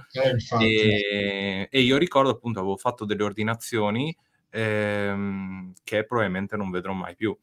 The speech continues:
Speaker 2: <laughs> perché appunto con il canale di Suez, eh, bloccato, beh, eh, diventa abbastanza complicato, senza contare anche il costo che deve inevitabilmente andare a subire dei rincari. Ehm, io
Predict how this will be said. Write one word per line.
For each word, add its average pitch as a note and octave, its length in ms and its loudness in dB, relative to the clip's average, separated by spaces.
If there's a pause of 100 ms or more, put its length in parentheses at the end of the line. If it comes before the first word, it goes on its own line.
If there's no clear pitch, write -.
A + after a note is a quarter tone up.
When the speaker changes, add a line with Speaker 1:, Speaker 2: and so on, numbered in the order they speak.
(140)
Speaker 2:
<laughs> - 120 -20 (180)
perché B2+ 380 8
appunto A2 500 2
con G#2 200 -2
il G#2 120 2
canale A2 400 4
di F#2+ 100 -6
Suez, G2+ 580 -4 (500)
eh, F2+ 540 0
bloccato, A2 680 0
beh, G2 680 -2
eh, F#2 60 -4
diventa G2 540 0
abbastanza G#2+ 640 -2
complicato, G2 800 0
senza G#2+ 400 -4
contare A2+ 400 0
anche A2 280 2
il G2+ 120 -2
costo B2 680 2 (340)
che A2 160 0
deve A2 460 2
inevitabilmente A2+ 920 2
andare A2 260 2
a A2 40 -2
subire G#2+ 640 0 (280)
dei G#2 300 0
rincari. F#2+ 580 2 (340)
Ehm, F#2+ 1120 -2 (100)
io B2+ 400 4